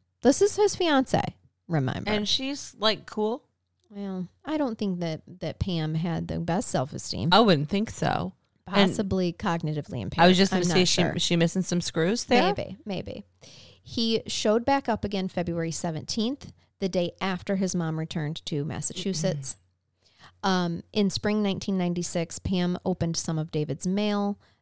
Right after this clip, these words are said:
Speaker 1: There were three yearbooks from Great Falls of kids that he does not know. Pam questioned him about this, and he became enraged that she was going through his things.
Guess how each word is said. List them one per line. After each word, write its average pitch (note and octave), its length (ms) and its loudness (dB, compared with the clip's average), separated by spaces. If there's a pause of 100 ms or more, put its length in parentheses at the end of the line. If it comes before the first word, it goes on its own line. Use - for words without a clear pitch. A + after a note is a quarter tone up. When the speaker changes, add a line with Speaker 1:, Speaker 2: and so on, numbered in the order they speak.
Speaker 1:
There F3+ 280 2
were E3+ 200 -2
three G#3+ 400 -4
yearbooks F#3 540 -2
from E3+ 160 -4
Great E3 240 -4
Falls F#3 480 0 (460)
of F3+ 100 -10
kids F3 280 -4
that C#3+ 160 -6
he E3+ 100 -6
does E3 280 -2
not A#3 220 -2
know. C#3 320 -4 (640)
Pam F#3 240 -2
questioned G3+ 440 -2
him G#3+ 120 0
about E3+ 300 -2
this, E3 200 -2
and E3+ 100 -4
he E3+ 100 -2
became E3 340 -4
enraged F#3+ 640 -4 (360)
that E3+ 280 -2
she - 120 0
was D#3+ 140 -2
going D#3 240 -2
through C#3 160 -6
his C#3+ 200 -6
things. F3 520 -6